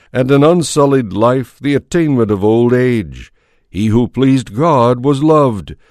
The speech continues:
He who lived among sinners was transported,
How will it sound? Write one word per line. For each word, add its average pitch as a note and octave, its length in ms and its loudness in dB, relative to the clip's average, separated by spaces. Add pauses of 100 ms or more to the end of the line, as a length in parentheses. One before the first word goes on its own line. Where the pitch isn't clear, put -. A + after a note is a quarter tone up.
(280)
He C#3+ 200 0
who A#2 320 2
lived C3+ 360 0
among A#2+ 340 2
sinners E3+ 560 -2
was A#2+ 220 -2
transported, A2 920 -4